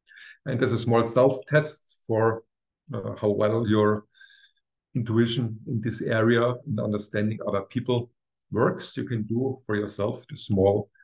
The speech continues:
self-test with the simple question, "How often am I surprised by the behavior of other people?" If you are never surprised, then I'm sure your knowledge of human nature is pretty well.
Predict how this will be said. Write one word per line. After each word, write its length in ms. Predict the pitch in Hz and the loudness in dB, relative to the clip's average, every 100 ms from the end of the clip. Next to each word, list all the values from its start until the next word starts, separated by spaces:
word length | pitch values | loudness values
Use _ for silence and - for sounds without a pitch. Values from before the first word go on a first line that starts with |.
| _ | _
self-test 840 | - - 104 117 - 165 180 - - _ _ _ _ | -12 0 0 0 0 2 2 -4 -16 _ _ _ _
with 160 | - - | -8 -6
the 60 | 110 | -4
simple 340 | 117 107 107 | 0 0 0
question, 640 | - 104 - - 165 185 180 - _ _ | 0 -2 -2 -4 -2 -2 -2 -10 _ _
"How 200 | - 196 | -4 2
often 320 | 196 170 156 147 | 6 6 4 0
am 240 | 135 135 | 2 2
I 60 | 135 | 2
surprised 800 | 135 - 113 98 104 113 - _ _ _ - | 0 -4 0 2 2 -2 -10 _ _ _ -10
by 100 | 95 | -6
the 180 | 98 104 _ - | -6 -8 _ -8
behavior 480 | 92 95 92 107 | -4 -2 0 0
of 520 | - - 90 92 101 - | -2 -6 -4 -4 -4 -6
other 220 | 110 123 | -2 -2
people?" 380 | - - - - _ _ | -2 -4 -6 -12 _ _
If 260 | 143 - 131 | -8 -6 -4
you 80 | 131 | -2
are 100 | 131 | 0
never 220 | 147 147 | 0 0
surprised, 800 | 143 135 123 110 135 - - - | 0 -2 0 0 0 -4 -10 -8
then 180 | 110 117 | -6 -4
I'm 160 | 120 117 | -4 -6
sure 420 | - 113 117 113 _ - - - _ - | -2 -2 -2 -4 _ -20 -20 -20 _ -6
your 380 | 113 117 110 - 107 | -2 0 -2 -4 2
knowledge 560 | 104 110 113 - - - | 6 6 2 -6 -10 -12
of 80 | - | -10
human 300 | 107 104 98 | -4 -2 0
nature 400 | 92 98 110 107 - 113 | -2 -4 -6 -6 -8 -16
is 300 | 113 - - | -14 -14 -14
pretty 260 | - 110 135 | -4 -2 0
well. 340 | 107 82 78 | 0 0 -4